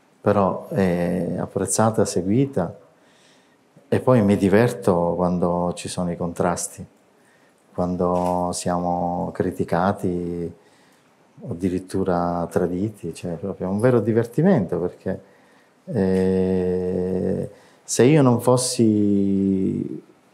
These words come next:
diciamo, anche perseguitato, in forma piccola ovviamente, o tradito, o deriso, o de-, o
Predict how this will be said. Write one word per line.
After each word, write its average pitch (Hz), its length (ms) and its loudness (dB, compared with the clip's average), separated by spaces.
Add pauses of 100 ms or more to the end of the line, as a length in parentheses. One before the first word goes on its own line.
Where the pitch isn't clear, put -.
(520)
diciamo, 104 480 0
anche 110 760 4 (560)
perseguitato, 95 1700 2
in 95 80 -8
forma 90 340 -4 (140)
piccola 90 420 -4
ovviamente, 85 440 -6 (680)
o 95 420 0
tradito, 104 600 4
o 104 60 6
deriso, 107 580 2
o 95 1200 2
de-, 113 360 -2
o 104 380 2